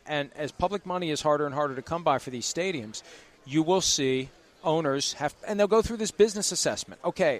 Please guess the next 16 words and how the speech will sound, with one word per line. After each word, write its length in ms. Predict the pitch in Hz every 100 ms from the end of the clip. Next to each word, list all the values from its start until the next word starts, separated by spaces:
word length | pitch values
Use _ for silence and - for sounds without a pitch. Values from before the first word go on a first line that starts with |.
| - -
I'm 140 | 151
either 120 | 156
gonna 120 | 139
pay 260 | - - 190
for 180 | 226 233
a 60 |
stadium 480 | - - 165 160 147 - 180
in 160 | 147
a 200 | 139 135 -
mid-sized 540 | 139 175 - 175 160
market 360 | 143 135 - 123
or 140 | 131
a 60 | 131
small 260 | - 165
market, 380 | 170 131 - 123
or 380 | - 208 147 135